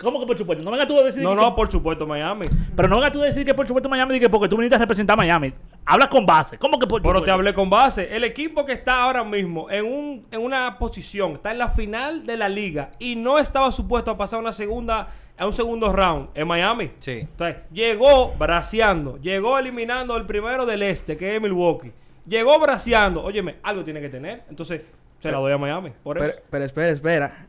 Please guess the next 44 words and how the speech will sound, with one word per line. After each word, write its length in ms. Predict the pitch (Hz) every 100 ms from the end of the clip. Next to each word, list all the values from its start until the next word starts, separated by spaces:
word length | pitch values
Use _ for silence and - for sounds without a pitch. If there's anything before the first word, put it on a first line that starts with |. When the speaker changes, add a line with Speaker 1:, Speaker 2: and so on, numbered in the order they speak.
| -
Speaker 1:
¿Eh? 80 |
Speaker 4:
Acuérdate, 460 | 269 156 185 165 208
acuérdate 420 | 156 147 165 180
que 80 | 190
los 120 | 180 170
Lakers, 440 | 170 202 175 139 117
los 140 | 135
Lakers 420 | 143 170 135 131
llegaron 360 | 123 139 160 202
a 60 | 208
la 60 |
burbuja 460 | 190 175 160 147 135 -
en 160 | 131
lo, 160 | 131 127
en, 460 | 135 131 127 123 135 _ -
a, 60 | 117
a 80 | -
los 100 | 139
ocho 140 | 151 165
juegos 360 | 175 170 170
de 60 | 160
la 80 | 156
burbuja 420 | 156 143 127 120 - - -
jugando 440 | - 147 147 165
malísimo. 560 | 170 143 165 190 135 113 - _ _
O 80 | -
Speaker 3:
Sí, 80 | 147
Speaker 4:
sea, 140 | 202
Speaker 3:
eso 80 | 165
es 40 | 147 120
verdad. 140 | 101
Speaker 4:
cualquier 480 | 180 175 165 233 262
líder 380 | 254 233 196 175
puede 220 | 196 208
decir, 420 | 202 196 196 180 - - _ _ _ _ _
"A 120 | - 160
ese 120 | 190
no 80 | 180
se 80 |
lo 60 | 180
va 60 | 170
a 40 |
pasar 220 | 165 165
más 180 | 160 139